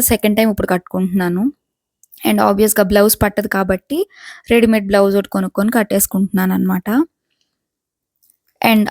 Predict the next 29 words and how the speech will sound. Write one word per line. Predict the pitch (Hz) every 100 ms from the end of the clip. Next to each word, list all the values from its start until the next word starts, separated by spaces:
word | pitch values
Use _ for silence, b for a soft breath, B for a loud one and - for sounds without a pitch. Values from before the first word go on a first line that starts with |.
| 208
అమ్మవారిని | 208 226 269 285 262
అలంకరించడం | 226 226 226 220 - 240 214
ఎంత | 196 196 214
ఇంపార్టెంటో, | 208 208 202 190 196 269 -
పండగలప్పుడు | 208 208 226 226 - 277 247
మనం | 196 226 220
రెడీ | 202 208
అవ్వడం | 196 190 190 196
కూడా | 208 - 208
అంతే | 196 196 233
ఇంపార్టెంట్. | 214 185 180 202 247 381 _ _ _ _ _ _ _ _ -
So, | - - - 202
అమ్మవారిని | 196 214 240 233 233 220
పూజించడానికి | 214 202 208 - 208 208 349 392
మనం | 277 254
ఒక | 214 208
మహాలక్ష్మిలా | 214 214 214 - 220 247
రెడీ | 226 196 196
అయి | 226
కూర్చోవాలి. | 208 196 208 185 180 180 240 - _ _ _ _ _ _ _ - - _ 233
నాకైతే | 226 214 208 208 226
అదే | 202 214 208
ఇష్టం, | - 226 262 269
నేను | 214
అదే | 190 196
నమ్ముతాను | 185 185 196 196 190 196
కూడా. | 202 359 b b b b b -
So, | 233 214 196 - _ _ -
సింపుల్గా | 233 214 208